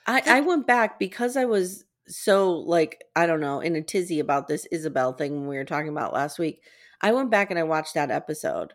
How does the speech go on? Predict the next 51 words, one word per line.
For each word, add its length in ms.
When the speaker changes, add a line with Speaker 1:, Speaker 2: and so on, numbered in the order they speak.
Speaker 1:
when 200
he 180
Speaker 2:
Mm-hmm. 160
Speaker 1:
told 300
her 400
he 180
was 180
not 180
going 240
to 80
that 180
surgery. 500
I, 400
uh, 160
my 200
heart 220
was 140
broken 360
for 120
that 200
kid. 260
Speaker 2:
Me 40
Speaker 1:
How 240
he 100
Speaker 2:
too. 180
Speaker 1:
could 360
not 360
look 320
at 120
his 240
kid 500
and 160
understand 800
how 160
bad 280
she 100
was 200
hurting 360
and 100
be 120
like, 160
"Okay, 400
no, 240
no, 120
no, 220
I'm 200
going. 360
Of 160
course 300
I'm 160
going." 400